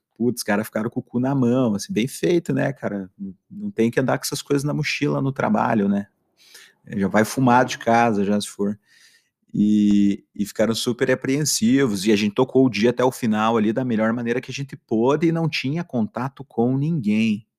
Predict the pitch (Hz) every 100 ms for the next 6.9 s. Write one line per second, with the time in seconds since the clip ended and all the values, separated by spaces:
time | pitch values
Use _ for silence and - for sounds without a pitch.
0 | _ _ _ - - - 113 110 107 -
1 | 131 113 104 101 104 101 107 107 104 101
2 | 101 110 113 104 117 - 107 - 113 113
3 | 110 117 117 - 120 131 147 156 104 107
4 | 110 104 90 _ _ _ _ _ - 107
5 | - - - _ 101 - 123 135 135 127
6 | 120 359 339 - 123 92 92 98 135